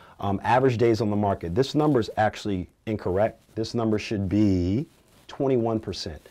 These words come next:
So the average days on the market went up by twenty-one percent in Lake Ridge. That's a very, very meaty number. Uh, anytime you see average days on the market, meaning how long a home stays on the market, that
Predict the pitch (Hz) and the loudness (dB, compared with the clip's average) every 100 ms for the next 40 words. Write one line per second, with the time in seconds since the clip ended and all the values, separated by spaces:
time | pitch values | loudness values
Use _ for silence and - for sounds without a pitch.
0 | - - - 113 104 98 120 143 117 131 | -20 -20 -4 0 0 2 2 2 4 6
1 | 135 135 123 120 123 110 104 107 113 92 | 6 4 2 2 2 0 -2 -2 -2 -2
2 | 92 - - 131 135 127 123 110 - - | -4 -6 -4 0 2 2 0 -4 -6 -4
3 | 101 101 95 92 80 87 - - 104 92 | -2 0 -2 -4 -6 -6 -6 -4 -6 2
4 | 113 120 113 117 113 101 113 110 98 104 | 2 4 2 2 2 2 2 2 2 0
5 | 95 80 - - - - 98 90 110 120 | -4 -6 -14 -20 -20 -10 -8 -6 -2 -2
6 | 147 123 123 117 131 - 107 113 117 104 | -2 0 0 -2 -4 -2 0 0 0 0
7 | 113 110 113 107 110 110 92 104 101 92 | 2 2 2 0 2 2 0 -4 -4 -4
8 | - 113 107 110 104 95 104 101 - 104 | -2 0 2 0 0 -4 -4 -6 -2 -2
9 | 101 101 92 104 113 131 - - - - | -2 -4 0 0 2 0 0 -18 -18 -8
10 | 92 110 135 | 2 4 4